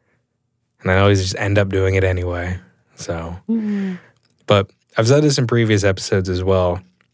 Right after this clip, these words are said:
Speaker 1: A very healthy metric is you have to ask yourself, uh, the phrase, uh, "Is this money,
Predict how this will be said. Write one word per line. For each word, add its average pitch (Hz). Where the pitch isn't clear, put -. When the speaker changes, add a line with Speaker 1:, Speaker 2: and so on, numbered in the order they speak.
Speaker 1:
A 104
very 113
healthy 104
metric 95
is 92
you 90
have 95
to -
ask 90
yourself, 92
uh, 85
the 98
phrase, 90
uh, 90
"Is 104
this 117
money, 101